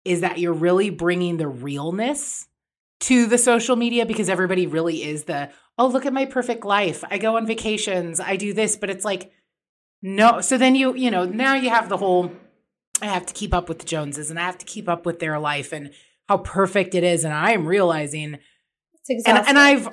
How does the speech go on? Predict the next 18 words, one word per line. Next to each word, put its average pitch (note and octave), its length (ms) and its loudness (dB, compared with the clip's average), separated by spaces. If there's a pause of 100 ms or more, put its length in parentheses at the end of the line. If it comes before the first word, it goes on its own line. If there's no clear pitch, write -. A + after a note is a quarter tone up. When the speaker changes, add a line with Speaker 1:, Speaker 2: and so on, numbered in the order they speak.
Speaker 1:
I'm C4 180 6
always A3+ 300 6
true G#3+ 180 2
to F#3+ 60 4
myself F#3 340 4
anyway, E3+ 380 4
so F3 100 0
that F#3+ 220 4
stuff A3 260 2
doesn't D#3+ 320 0
bother D3+ 300 -4
me D3+ 160 -4
as C3+ 100 -6
much. D3 240 -4
I G#3 60 0
mean, G#3+ 160 2
it A#3 100 0
does C#4 260 2